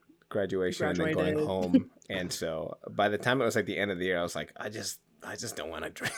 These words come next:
Speaker 1: <laughs> I don't wanna drink anything."
Speaker 2: Yeah.
Speaker 1: And for the first time in a long time, I was out until, like,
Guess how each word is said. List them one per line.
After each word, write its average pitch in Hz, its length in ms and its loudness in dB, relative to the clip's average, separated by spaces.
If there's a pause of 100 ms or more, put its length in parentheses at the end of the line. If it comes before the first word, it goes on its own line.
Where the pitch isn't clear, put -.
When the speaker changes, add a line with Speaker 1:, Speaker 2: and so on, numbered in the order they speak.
Speaker 1:
<laughs> - 120 -20
I 175 80 10
don't - 160 0
wanna - 200 0
drink 110 300 2
anything." - 840 -2 (340)
Speaker 2:
Yeah. 113 200 6
Speaker 1:
And 101 200 0
for 127 80 2
the 117 80 0
first 143 220 6
time 139 120 6
in 113 80 8
a 110 60 8
long 123 720 6
time, 90 480 2
I 80 120 0
was 98 140 0
out 87 260 2
until, 95 280 0
like, 78 320 -4